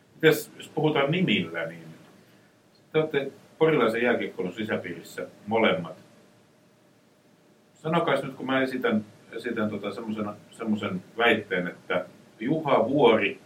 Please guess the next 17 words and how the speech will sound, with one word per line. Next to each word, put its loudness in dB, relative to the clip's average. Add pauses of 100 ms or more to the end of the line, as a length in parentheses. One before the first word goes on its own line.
(720)
porilaislähtöinen, 0 (280)
lähtöinen -4
entinen -6
pelaaja, 4 (1120)
oli 4
Lukossa 2
pitkään, 0
Lukon 2
organisaatiossa, -4
että -12
häntä -4
olisi -6
pyydetty -2
tänne -4
kakkosvalmentajaksi, -6
mutta -10
Juha -4